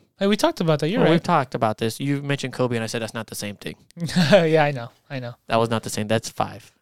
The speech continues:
Speaker 2: If he brought five championships, that's fair. You get
Speaker 1: Yeah.
Speaker 2: the money.
Speaker 1: Hey, he should have brought two. He brought
Speaker 2: He,
Speaker 1: two.
Speaker 2: he should have brought two. I agree.
Speaker 1: Okay.
Speaker 2: He got freaking creamed in, in the middle.
Speaker 1: Yeah.
Speaker 2: Um, but I was kind of excited 'cause all my sources,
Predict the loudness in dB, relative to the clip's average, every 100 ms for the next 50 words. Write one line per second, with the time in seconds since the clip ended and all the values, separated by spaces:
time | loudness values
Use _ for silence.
0 | _ -8 0 2 4 0 0 -2 -2 -2
1 | -4 -4 -12 -12 -14 -20 _ -12 -8 -6
2 | -8 -12 -16 _ _ 0 2 2 0 0
3 | 0 0 -4 -4 4 4 6 4 8 8
4 | 6 4 6 8 8 6 6 0 4 4
5 | 2 -6 -10 _ -12 -6 2 4 4 0
6 | _ _ _ _ -10 -10 -10 -14 -10 -10
7 | -6 -8 -10 _ -10 -6 -4 0 -2 -2
8 | -12 _ -8 -6 -6 _ _ 0 6 8
9 | 8 6 2 -6 _ _ _ _ _ _
10 | _ _ -10 -6 0 0 0 -2 -2 -2
11 | 4 6 6 4 0 -2 -2 -2 -8 _
12 | _ _ _ _ _ -2 0 2 4 4
13 | 6 2 0 -4